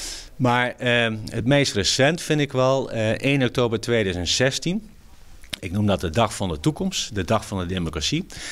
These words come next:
Eh, daar is de toekomstvisie van Altena geboren. He, daar is toen door driehonderd inwoners, eh, input geleverd voor die toekomstvisie van Altena.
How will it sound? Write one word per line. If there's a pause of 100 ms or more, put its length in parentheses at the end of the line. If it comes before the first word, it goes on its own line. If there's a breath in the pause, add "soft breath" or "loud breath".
(300 loud breath)
Eh,
daar
is
de
toekomstvisie
van
Altena
geboren. (100)
He,
daar
is
toen
door
driehonderd
inwoners, (460 loud breath)
eh, (140)
input
geleverd
voor
die
toekomstvisie
van
Altena.